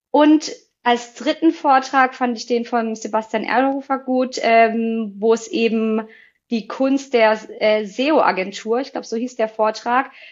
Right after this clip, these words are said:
wo er auch nochmal über Prozesse, ähm, von seiner Erfahrung gesprochen hat, von wirklich Recruiting, wie arbeiten sie in den Teams zusammen und so weiter.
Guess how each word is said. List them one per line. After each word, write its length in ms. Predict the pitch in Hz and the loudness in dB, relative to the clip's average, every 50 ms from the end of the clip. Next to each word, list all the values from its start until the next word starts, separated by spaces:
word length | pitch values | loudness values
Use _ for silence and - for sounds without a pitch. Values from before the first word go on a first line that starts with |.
| _ _ - | _ _ 0
wo 80 | 233 | 2
er 120 | 233 - - | 2 4 2
auch 100 | 220 233 | 2 0
nochmal 220 | 240 233 240 226 | -2 0 0 0
über 100 | 226 233 | 0 0
Prozesse, 600 | 220 - 226 220 - - 269 262 254 254 - 254 | -2 -4 -8 -8 -2 0 0 0 0 0 0 2
ähm, 680 | 233 233 240 233 220 - - 214 214 208 208 214 220 208 | 2 4 4 4 2 2 2 0 0 0 -2 -6 -10 -8
von 180 | - 220 226 | -10 -10 -8
seiner 220 | 226 240 233 226 214 | -6 -8 -6 -4 -6
Erfahrung 440 | 220 - - 233 269 262 254 240 | -6 -4 -2 -2 -2 -2 -2 -6
gesprochen 640 | 233 233 233 - _ - 226 220 220 - 220 220 214 | -6 -8 -10 -10 _ -2 -2 -2 -2 -2 -10 -8 -2
hat, 280 | 220 214 214 214 214 | 0 2 2 0 -2
von 320 | - - - 233 220 226 214 | -4 -4 -2 0 0 2 0
wirklich 340 | 226 233 233 240 208 - - | -2 -2 -2 -6 -10 -8 -8
Recruiting, 720 | 240 233 - - 240 233 214 - 247 233 220 220 233 220 | -8 -8 -8 -8 -8 -8 -4 -2 -2 -2 -2 -2 -4 -4
wie 100 | 214 214 | -4 -2
arbeiten 400 | - 214 214 220 220 220 220 233 | -2 -2 0 0 0 -2 -2 -6
sie 140 | - - 226 | -12 -10 -10
in 80 | 220 | -8
den 160 | 220 214 214 214 | -8 -8 -10 -8
Teams 320 | - 240 226 226 - - | -8 -8 -8 -8 -10 -14
zusammen 480 | - 220 202 214 202 202 202 208 208 - | -14 -12 -4 -2 -2 -2 -2 -2 -6 -6
und 160 | - 208 208 | -8 -12 -12
so 140 | - 202 190 | -10 -2 0
weiter. 440 | 196 196 202 214 - 220 214 220 | 0 0 0 -2 -4 -4 -4 -4